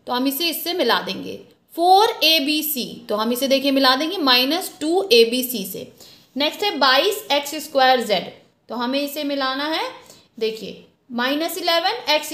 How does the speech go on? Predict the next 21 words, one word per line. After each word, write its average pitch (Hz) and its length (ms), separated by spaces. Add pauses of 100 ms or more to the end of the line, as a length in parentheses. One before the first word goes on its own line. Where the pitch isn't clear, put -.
स्क्वायर 277 380
जेड, 180 320
तो 180 60
हम 190 140
इसे 220 180
इससे 220 200
मिला 277 260
देंगे। 320 360 (360)
माइनस 330 480
एक्स - 200
वाई 359 220
जेड, 359 360
तो 330 80
ये 294 120
पहले 277 280
से 311 120
मिला 302 220
हुआ 320 200
है 403 120
ट्वेंटी 294 320
थ्री 320 220